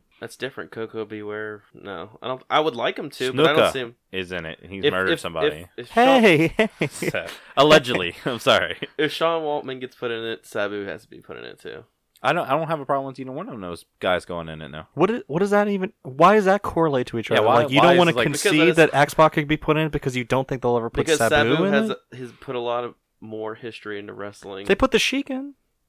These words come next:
Speaker 1: They had to.
Speaker 3: They put Abdullah the Butcher in, for crying out
Speaker 1: And he
Speaker 3: loud.
Speaker 1: never
Speaker 2: No, I
Speaker 1: wrestled
Speaker 2: agree.
Speaker 1: for W W F
Speaker 2: I,
Speaker 1: either.
Speaker 2: I think both of those guys deserve to be in. I really do.
Speaker 3: I like that the W W E kind of ac-,
Speaker 1: They're putting a little bit of
Speaker 3: acknowledges
Speaker 1: everybody.
Speaker 3: itself as, you know, the
Speaker 2: The,
Speaker 3: world
Speaker 2: the world
Speaker 3: hall. Yeah,
Speaker 2: of
Speaker 3: you know.
Speaker 2: wrestling,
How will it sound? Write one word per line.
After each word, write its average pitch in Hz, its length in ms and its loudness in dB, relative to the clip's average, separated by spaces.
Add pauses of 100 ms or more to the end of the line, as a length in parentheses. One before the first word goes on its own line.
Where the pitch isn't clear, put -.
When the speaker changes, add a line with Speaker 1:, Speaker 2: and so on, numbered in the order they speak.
Speaker 1:
They - 100 -14
had 95 240 -14
to. - 180 -20 (120)
Speaker 3:
They 190 100 2
put 214 180 4
Abdullah 208 540 2
the 165 100 0 (240)
Butcher 165 420 4
in, 98 140 -10
for - 120 -16
crying 104 260 -6
out 98 100 -12
Speaker 1:
And 117 80 -8
he - 0 -
Speaker 3:
loud. 117 80 -6
Speaker 1:
never - 140 0
Speaker 2:
No, 143 60 2
I 156 100 2
Speaker 1:
wrestled 190 220 0
Speaker 2:
agree. - 40 -6
Speaker 1:
for 117 120 -6
W 104 260 -8
W 104 320 -10
F 98 140 -14
Speaker 2:
I, 156 120 2
Speaker 1:
either. - 220 -4 (120)
Speaker 2:
I 127 180 0
think 170 200 -10
both 147 180 0
of 143 60 -14
those 131 160 -4
guys 120 260 -2
deserve 104 360 -8
to 101 60 -12
be 101 120 -8
in. 98 180 -10
I 92 100 -12
really 95 260 -6
do. 92 140 -10 (360)
Speaker 3:
I 208 100 4
like 254 220 -2
that 180 140 0
the 165 80 -2
W 139 260 2
W 117 320 -2
E 113 260 -4
kind 117 300 -4
of 107 120 -8
ac-, 104 100 -10 (140)
Speaker 1:
They're 165 120 -6
putting - 200 -2
a - 40 0
little - 0 -
bit 143 60 6
of 147 40 8 (200)
Speaker 3:
acknowledges 131 160 -2
Speaker 1:
everybody. 107 160 -4
Speaker 3:
itself 113 420 0
as, 104 400 -6 (440)
you 117 120 -8
know, 98 320 -10 (380)
the 117 80 -12
Speaker 2:
The, 113 60 -12
Speaker 3:
world 123 500 2
Speaker 2:
the 151 40 0
world 123 380 4
Speaker 3:
hall. 98 80 -10
Yeah, 175 140 -2
Speaker 2:
of 135 80 -2
Speaker 3:
you 113 60 -6
know. 156 40 0
Speaker 2:
wrestling, 98 540 -4